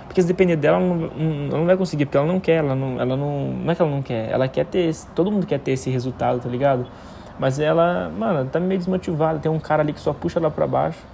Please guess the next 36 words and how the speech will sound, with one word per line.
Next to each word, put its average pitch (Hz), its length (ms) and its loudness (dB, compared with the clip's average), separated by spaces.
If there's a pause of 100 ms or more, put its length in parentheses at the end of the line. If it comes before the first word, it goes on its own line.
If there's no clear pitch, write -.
(220)
tá - 60 -6
ligado? 139 420 -2 (800)
Que 139 80 -4
é - 20 2
meu 135 120 2
pai. 139 360 0 (560)
E, 165 220 0
mano, 202 340 2
e 139 300 2
ela 147 160 4
não, 160 260 -2
deixou 143 300 0
de 175 60 -6
estudar, 151 340 2
fazer 156 160 0
as 151 80 -2
coisas 151 180 -4
pra 160 80 -2
poder 160 220 0
investir 151 340 -4
em 170 60 0
mim, 160 280 -4
pra 151 140 -4
poder, 143 300 -2
pra 160 160 -4
eu 160 160 2
poder 160 200 2
ter 156 100 0
uma 147 200 -2
boa 135 220 0
escola, 139 420 2
tá 131 100 -6
ligado? 135 380 -2 (720)
Pra 139 140 0
poder, 139 460 -2
tipo, 131 560 -4